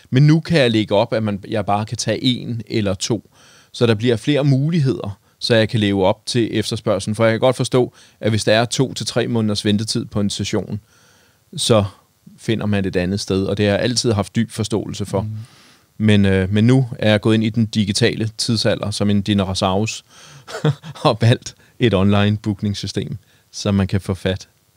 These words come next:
Speaker 1: Ja.
Speaker 2: Så vil jeg lige sige noget, Dennis, fordi at jeg vil kan anbefale på det kraftigste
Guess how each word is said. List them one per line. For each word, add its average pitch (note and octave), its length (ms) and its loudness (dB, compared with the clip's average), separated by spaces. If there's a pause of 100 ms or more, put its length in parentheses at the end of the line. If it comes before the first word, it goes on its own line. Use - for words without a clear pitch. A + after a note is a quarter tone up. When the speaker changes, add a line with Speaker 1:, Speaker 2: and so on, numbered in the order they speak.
(480)
Speaker 1:
Ja. C#3+ 120 2 (640)
Speaker 2:
Så F3 180 2
vil F#3 80 2
jeg F#3+ 100 6
lige F3+ 120 4
sige F3+ 160 2
noget, C#3+ 160 4
Dennis, A2+ 260 0
fordi B2 340 -2
at A#2 160 0
jeg C3 160 2
vil D3 80 -4
kan B2+ 240 0 (160)
anbefale D#3 580 -4
på C3 120 -4
det C3 100 -6
kraftigste E3 600 -2